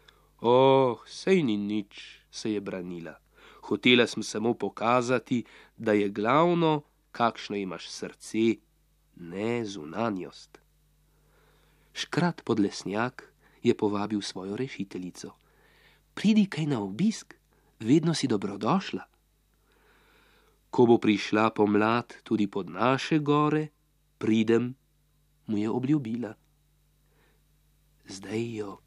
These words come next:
vsak dan pričakuje. Veliko slamic, travic in vejic ji je pripravil škrat v zahvalo za njeno dobroto,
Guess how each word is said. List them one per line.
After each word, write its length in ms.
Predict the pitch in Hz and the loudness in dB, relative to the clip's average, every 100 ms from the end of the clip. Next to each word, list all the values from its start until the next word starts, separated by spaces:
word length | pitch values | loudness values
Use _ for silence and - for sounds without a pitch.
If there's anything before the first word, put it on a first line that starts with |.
| _ | _
vsak 520 | - - - - 208 160 | -12 -12 -8 -6 -4 -2
dan 300 | 156 151 143 | -2 -4 -6
pričakuje. 720 | 127 120 107 - - 107 95 _ _ _ _ _ _ _ _ - - | -4 -6 -6 -12 -14 -12 -14 _ _ _ _ _ _ _ _ -20 -16
Veliko 560 | - 151 214 233 - 135 | -2 2 4 2 0 -6
slamic, 920 | - - 123 143 139 135 _ - - _ _ | -4 -4 -2 0 -2 -6 _ -20 -20 _ _
travic 720 | - 151 165 147 147 - - _ _ - | -2 0 0 -2 -6 -10 -20 _ _ -2
in 180 | 123 131 117 | 2 2 4
vejic 440 | 139 151 147 - | 6 6 2 -4
ji 160 | 147 147 | -2 2
je 100 | 139 | 2
pripravil 580 | - 131 131 127 117 104 | 0 -4 -4 -2 -2 -4
škrat 520 | - - 127 - - | -8 -8 -6 -6 -6
v 100 | 107 | -4
zahvalo 600 | 101 - 98 110 135 151 | -6 -10 -10 -6 -2 -2
za 120 | 151 | 0
njeno 280 | 135 107 92 | 0 -2 -4
dobroto, 580 | 92 104 123 147 - | -8 -6 -4 -4 -6